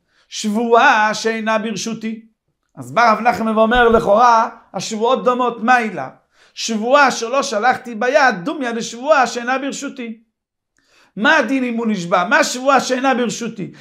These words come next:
כי מגליה מילתא דהיתא ברשותי, במקרה כזה, הוא יהיה חייב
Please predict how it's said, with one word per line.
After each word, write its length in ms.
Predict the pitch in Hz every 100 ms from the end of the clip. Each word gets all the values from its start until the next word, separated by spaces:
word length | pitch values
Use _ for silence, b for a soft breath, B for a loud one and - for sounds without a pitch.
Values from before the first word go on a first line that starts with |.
| B
כי 80 | -
מגליה 420 | 285 262 311 294
מילתא 300 | 269 285 262
דהיתא 360 | 233 240 269 277
ברשותי, 720 | 254 226 247 226 226 214 254 - _ _ _ _ _ -
במקרה 400 | 180 202 233 240
כזה, 400 | 240 196 196 196 B B
הוא 120 | 226
יהיה 100 | 262
חייב 320 | 247 262 339